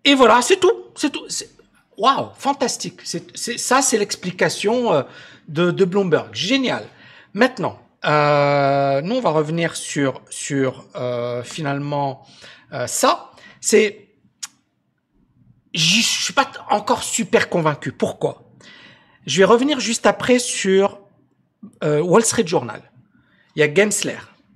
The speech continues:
Et Gensler qui n'est pas très positif à l'égard des crypto-monnaies.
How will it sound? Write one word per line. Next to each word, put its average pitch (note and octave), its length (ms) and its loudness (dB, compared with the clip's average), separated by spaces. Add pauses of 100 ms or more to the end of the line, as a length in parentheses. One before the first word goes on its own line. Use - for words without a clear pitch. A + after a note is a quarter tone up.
(140)
Et C#3+ 120 -4
Gensler F#3 440 2 (280)
qui G3+ 360 -10 (400)
n'est D#3 160 -4
pas B3+ 300 -4 (120)
très - 240 -4
positif G3+ 920 -8 (280)
à E3 120 -2
l'égard F3 260 -4
des D3+ 120 -14
crypto-monnaies. - 600 -10